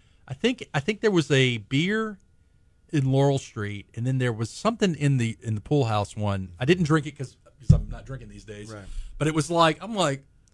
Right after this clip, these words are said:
Speaker 1: huh.
Speaker 2: Yeah, so two Paradise Park in the fridge, two bottles of water, assortment of teas, granola bars, microwave
Speaker 1: Yep.
Speaker 2: popcorn. When you do all that, I think we're at about six dollars per guest if they,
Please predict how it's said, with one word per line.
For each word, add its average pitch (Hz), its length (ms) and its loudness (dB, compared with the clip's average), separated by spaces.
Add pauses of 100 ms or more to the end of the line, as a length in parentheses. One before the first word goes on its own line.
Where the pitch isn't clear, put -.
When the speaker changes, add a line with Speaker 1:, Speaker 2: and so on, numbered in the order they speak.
(340)
Speaker 1:
huh. 151 720 0
Speaker 2:
Yeah, 131 180 -8
so 120 260 -14 (300)
two 165 160 -6
Paradise 165 360 -6
Park 143 280 -12
in 131 80 -14
the 127 40 -18
fridge, 123 300 -14
two 131 140 -16
bottles 117 340 -12
of 101 80 -16
water, 101 500 -12 (300)
assortment 120 360 -14
of 104 100 -20
teas, 107 340 -18 (560)
granola 113 400 -12
bars, 107 380 -12 (340)
microwave 120 220 -2
Speaker 1:
Yep. 160 140 2
Speaker 2:
popcorn. 107 600 -14
When 120 140 -18
you 143 60 -16
do 156 180 -16
all 170 140 -14
that, 135 220 -12
I 110 60 -16
think 135 440 -20
we're 120 140 -14
at 110 60 -16
about 101 460 -14 (800)
six - 420 -16
dollars 107 440 -12
per 104 180 -18
guest 95 480 -16
if 113 120 -20
they, 101 240 -16